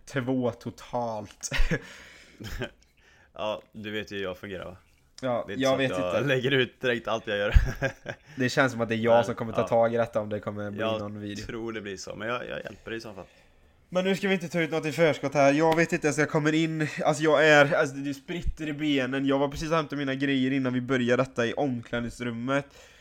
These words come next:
Speaker 1: Jag kanske har varit där liksom sista gången, man vet inte, och tagit med alla grejer, lagt dem i huset, packar ihop, och vad ska man ta med sig? Alltså, det,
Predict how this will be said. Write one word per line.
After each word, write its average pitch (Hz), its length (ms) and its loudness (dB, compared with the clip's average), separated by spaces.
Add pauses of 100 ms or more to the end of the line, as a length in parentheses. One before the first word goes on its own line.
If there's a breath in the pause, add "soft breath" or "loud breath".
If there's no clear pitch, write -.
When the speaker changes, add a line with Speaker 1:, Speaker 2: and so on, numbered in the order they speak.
(120 loud breath)
Speaker 1:
Jag 131 220 2
kanske 139 200 0
har 135 80 2
varit 135 360 -4
där 147 380 2
liksom 151 260 -6
sista 147 300 -8
gången, 143 320 -6
man 139 120 -2
vet 143 220 -4
inte, 135 320 -2
och 135 400 -4 (380 loud breath)
tagit 139 200 -4
med 147 260 0
alla 139 120 0
grejer, 139 500 -2
lagt 151 220 -2
dem 143 140 -10
i 143 40 -8
huset, 143 720 -6
packar 131 320 -4
ihop, 147 580 -2
och 131 80 -10
vad 139 120 -2
ska - 120 -14
man 139 120 -10
ta 160 100 -8
med 143 420 -2
sig? 135 300 -10
Alltså, 120 200 -12
det, 123 240 -8